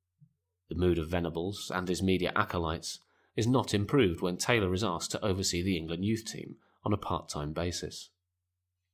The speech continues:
Taylor has the common touch. When he criticises fans for lack of vocal support,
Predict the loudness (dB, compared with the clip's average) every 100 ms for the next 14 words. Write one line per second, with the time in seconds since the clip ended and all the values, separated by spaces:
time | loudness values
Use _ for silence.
0 | _ _ _ _ _ _ _ _ _ _
1 | _ _ _ _ _ _ _ _ _ -2
2 | 0 2 0 0 -2 -2 -2 0 0 -2
3 | -2 -2 -4 -12 -12 _ _ _ _ -20
4 | _ -2 0 2 4 4 4 2 2 0
5 | 0 0 0 0 0 0 0 -2 0 -2
6 | -4 -6 -4 0 2 0